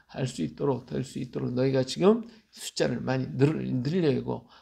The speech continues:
어, 자녀를 많이 낳고 편안하게 해서 살아라. 지금 그렇게 말씀하는 거예요. "내가 사람을 너희 후에 다니게 하리니",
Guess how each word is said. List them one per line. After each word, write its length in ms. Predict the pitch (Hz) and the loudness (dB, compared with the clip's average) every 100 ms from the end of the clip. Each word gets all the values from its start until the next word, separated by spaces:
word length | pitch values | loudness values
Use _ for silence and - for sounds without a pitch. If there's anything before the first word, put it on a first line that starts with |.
| _ | _
어, 200 | 120 110 | -2 -2
자녀를 360 | 117 139 147 127 | 0 2 2 2
많이 240 | 123 135 | 0 0
낳고 180 | 120 123 | -2 -4
편안하게 500 | - 294 190 143 135 | 2 6 6 6 2
해서 100 | 113 | 2
살아라. 520 | 117 175 170 127 113 - - _ _ | 0 4 6 6 4 -8 -20 _ _
지금 200 | 160 139 | -2 -2
그렇게 280 | 160 160 160 | -2 -2 0
말씀하는 540 | 127 113 147 135 131 | 0 0 0 2 2
거예요. 360 | 117 131 156 - - - - | 2 4 4 2 -8 -16 -4
"내가 260 | 143 156 156 | 4 6 6
사람을 440 | 131 175 175 151 | 6 6 6 4
너희 200 | 143 147 | 4 4
후에 200 | 143 135 | 2 0
다니게 380 | 131 131 139 131 | 0 0 0 0
하리니", 640 | 127 127 143 160 135 - | 0 0 2 4 2 0